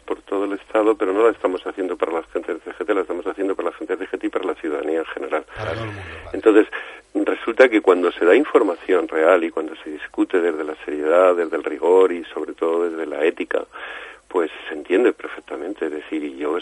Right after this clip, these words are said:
Speaker 1: se han constituido plataformas anti-tetip o stop tetip en, en todos los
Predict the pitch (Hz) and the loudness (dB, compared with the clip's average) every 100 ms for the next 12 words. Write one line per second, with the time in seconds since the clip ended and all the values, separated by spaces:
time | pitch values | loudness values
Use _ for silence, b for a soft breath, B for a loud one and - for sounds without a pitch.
0 | - 78 - 87 - 151 92 92 92 87 | -2 -2 -2 -6 -8 -8 -4 -2 0 0
1 | 78 - - 80 78 80 80 80 80 - | -2 -4 -6 -4 -2 0 2 2 0 -4
2 | - B B B B - 175 - - 82 | -18 B B B B -6 -4 -4 -4 -2
3 | - 82 80 80 82 80 - 82 - 107 | 0 0 -2 -2 -4 -6 -2 -2 0 -2
4 | - - - 85 78 - - 92 - 95 | -2 -14 -8 -4 -4 -4 -2 -2 0 -4
5 | - 107 135 - 82 76 73 - - 80 | 2 2 2 0 -6 -6 -8 -10 -10 -10
6 | 73 80 104 | -2 0 0